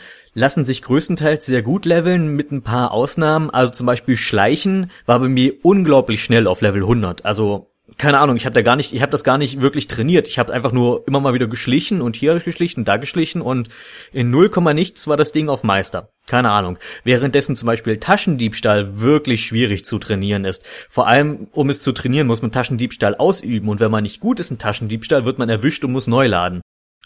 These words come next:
Also ich hab, um das mit dem Taschendiebstahl irgendwann hinzukriegen, oftmals Geld in, äh, Lehrstunden investiert, weil bei der Diebesgilde kann man ja sich zum Glück auch ein bisschen Nachhilfe geben lassen, wo man einfach nur Geld bezahlt und dann erhöhen die einem den Skill und irgendwann,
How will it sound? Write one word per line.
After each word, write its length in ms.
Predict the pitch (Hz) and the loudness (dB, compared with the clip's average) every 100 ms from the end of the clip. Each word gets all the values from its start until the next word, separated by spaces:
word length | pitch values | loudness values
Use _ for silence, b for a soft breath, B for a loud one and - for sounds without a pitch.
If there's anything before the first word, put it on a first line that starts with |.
| - | 0
Also 160 | 131 | 2
ich 120 | 135 | 4
hab, 100 | 147 | 2
um 140 | - 131 | 0 -4
das 80 | 123 | -2
mit 100 | 120 | -4
dem 120 | 113 | -4
Taschendiebstahl 800 | 127 135 135 113 110 - 117 113 | -2 -2 -2 -4 -4 -2 0 2
irgendwann 300 | 117 120 110 | 2 0 -2
hinzukriegen, 680 | 113 - 135 - 127 123 123 B B B B B | -2 -4 -6 -2 -2 0 -4 B B B B B
oftmals 560 | 139 143 - 120 120 - | 0 0 2 2 2 2
Geld 340 | 117 135 135 | 4 4 2
in, 300 | - 113 107 | 0 0 2
äh, 280 | 110 104 104 | 2 2 2
Lehrstunden 640 | 101 110 123 - 113 107 | 2 2 2 0 -4 -2
investiert, 540 | 104 101 98 - 110 107 | -2 -2 -2 -2 -4 -2
weil 120 | 101 | -2
bei 120 | 101 | -2
der 140 | 98 95 | -2 -2
Diebesgilde 560 | 113 117 - 117 110 | -2 -4 -2 0 0
kann 160 | 113 113 | 0 0
man 160 | 110 | 2
ja 240 | 104 101 98 | 0 0 -2
sich 160 | 101 | -6
zum 160 | - 107 | -8 -4
Glück 180 | 104 107 | -4 -2
auch 120 | 104 | -2
ein 40 | |
bisschen 220 | 107 - 101 | -4 -4 -2
Nachhilfe 440 | 104 113 120 113 | 0 0 -2 -2
geben 280 | 107 117 113 | -2 0 2
lassen, 340 | 113 113 123 113 B B | 0 0 -4 -6 B B
wo 60 | |
man 160 | 107 104 | -4 -2
einfach 160 | 104 104 | -2 -2
nur 140 | 110 | -2
Geld 240 | 107 123 | 0 0
bezahlt 420 | 135 - 113 123 117 | -2 -2 0 0 0
und 140 | 110 | -2
dann 180 | 104 110 | -2 0
erhöhen 400 | 107 98 117 120 | -2 -2 0 0
die 140 | 117 | -2
einem 320 | 98 104 98 | -2 -2 -4
den 260 | 90 92 92 | -4 -6 -8
Skill 340 | - - 117 | -8 -2 0
und 140 | 107 95 | 0 -2
irgendwann, 460 | 110 113 104 107 | -4 0 0 0